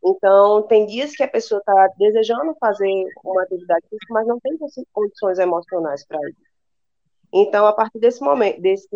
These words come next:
dessas questões, eu comecei a prestar mais atenção na saúde mental das pessoas. E aí surgiu a oportunidade de fazer a residência em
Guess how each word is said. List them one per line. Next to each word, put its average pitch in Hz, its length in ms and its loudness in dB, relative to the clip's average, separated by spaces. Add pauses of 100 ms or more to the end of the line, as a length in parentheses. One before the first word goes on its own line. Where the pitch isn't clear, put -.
(120)
dessas 180 260 -4
questões, 190 460 -2
eu 175 100 -8
comecei 214 560 -4
a 196 460 2 (560)
prestar 262 480 0
mais 220 200 0
atenção 202 580 -4
na 208 120 -8
saúde 175 300 -4
mental 170 280 -4
das 165 120 -12
pessoas. 160 480 -12 (760)
E 208 120 4
aí 214 160 6
surgiu 233 380 -4
a 233 40 0
oportunidade 226 760 2
de 214 180 -14
fazer 190 240 -2
a 185 140 -2
residência 180 420 -4
em 190 80 -4